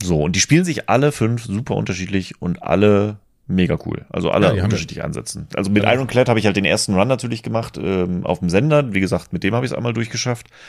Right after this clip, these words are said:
Speaker 1: Und seitdem hab ich's mit dem, äh, Defect und mit dem Necrobinder hab ich's jetzt schon geschafft.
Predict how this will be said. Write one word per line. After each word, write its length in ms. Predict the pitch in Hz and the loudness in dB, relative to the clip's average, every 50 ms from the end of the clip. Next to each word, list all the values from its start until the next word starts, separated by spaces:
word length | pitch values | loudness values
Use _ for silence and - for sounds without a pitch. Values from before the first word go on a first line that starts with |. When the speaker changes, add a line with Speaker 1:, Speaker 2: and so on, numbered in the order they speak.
| - - - - | -20 -20 -20 -12
Speaker 1:
Und 180 | - - 98 95 | -4 -2 -2 0
seitdem 280 | 92 95 82 - 101 104 | 2 0 2 2 0 0
hab 100 | 98 95 | 0 0
ich's 100 | 98 - | -2 -2
mit 160 | - 95 - | -4 -2 0
dem, 280 | 90 87 87 87 85 - | 0 0 0 0 0 -2
äh, 300 | - 80 82 82 82 85 | -2 -2 0 0 0 -2
Defect 520 | 82 87 107 127 - - - 120 123 - - | -2 -2 -2 -2 -2 0 0 0 0 -2 -6
und 160 | - - 107 | -8 -6 -6
mit 120 | 98 90 - | -4 -4 -2
dem 100 | 90 90 | 0 0
Necrobinder 680 | 87 85 - - 76 - - 55 64 65 58 - - _ _ _ _ _ _ _ _ | 0 -2 -2 -4 -4 -4 -4 -6 -6 -8 -8 -10 -10 _ _ _ _ _ _ _ _
hab 120 | - - | -8 -8
ich's 80 | - 87 | -4 -6
jetzt 140 | 85 - | -6 -6
schon 140 | - 82 76 | -6 -6 -6
geschafft. 360 | 71 - - - - - - | -6 -6 -8 -10 -12 -14 -20